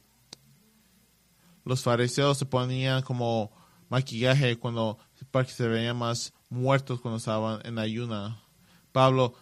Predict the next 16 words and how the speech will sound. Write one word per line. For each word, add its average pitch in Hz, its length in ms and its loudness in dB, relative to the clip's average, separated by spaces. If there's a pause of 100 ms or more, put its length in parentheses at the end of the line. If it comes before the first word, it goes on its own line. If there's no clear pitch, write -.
(140)
recordó 123 460 0
a 123 40 4
aquellos 127 600 -2 (840)
que 123 80 -6
estaban 113 680 -2 (1000)
en 117 140 -4
primero 127 340 0
Corintios 127 540 -2 (300)
uno, 135 180 0
veintiséis, 120 540 -4
veintisiete. 117 600 -2 (1200)
Dice, 123 440 -4
"Hermanos, 120 680 -2 (640)
consideren 127 680 0 (360)
vuestra 127 600 0
vocación, 120 760 -2